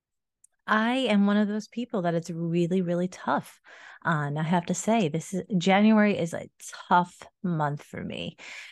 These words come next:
Um, I'm not alone in that. I know that it's a very hard month for a lot, but it's, I wrote a post about this yesterday, <clears throat> and I sort of want to reiterate on it a little bit.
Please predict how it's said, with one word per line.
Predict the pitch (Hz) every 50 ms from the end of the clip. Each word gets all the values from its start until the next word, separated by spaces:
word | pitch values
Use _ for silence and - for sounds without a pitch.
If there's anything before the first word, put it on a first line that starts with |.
| - - -
Um, | - 165 156 107 107 - 55 71 69 60 64 69 - 190 180 220
I'm | - 226 214
not | 214 190 170
alone | 160 156 156 156 151 139 151 151
in | 147 147
that. | 143 147 160 196 208 -
I | 180 175 185
know | 185 185 185 180 180 180
that | 165 170 160 156 160
it's | 160 160 -
a | 170
very | 156 151 160 160 156 151 156 151 156
hard | 160 151 147 147
month | 156 151 151 151 143
for | - - 143 135 139 151 160 165 -
a | 180 165
lot, | 156 151 143 147 151 143 - - - - _ _ _ _ _ _ _ _ _ _ _ _ - -
but | 170 165 - 180 175 - - - - - - - - _ _ _ _ _ _ _ _ _ _ _ _ _ _ _ -
it's, | - 226 233 226 - - - - - - - - - _ _ _ _ _ _ _ _ -
I | - 226 233
wrote | 226 254 247 254 247
a | 226 _ _ -
post | - 240 220 202 - 196
about | 190 190 -
this | 185 170 -
yesterday, | 180 175 - - 208 214 202 196 196 170 - - - - -
<clears throat> | - - _ -
and | 240 247 240 - - 269 285 285 233
I | 214 208 208
sort | 196 - 233 220
of | 226 214
want | 208 196 185
to | 190
reiterate | 185 180 180 175 180 185 180 175 170 170 165
on | 160 160 160 165
it | 165 165
a | 160
little | 165 165 165 160
bit. | 165 165 -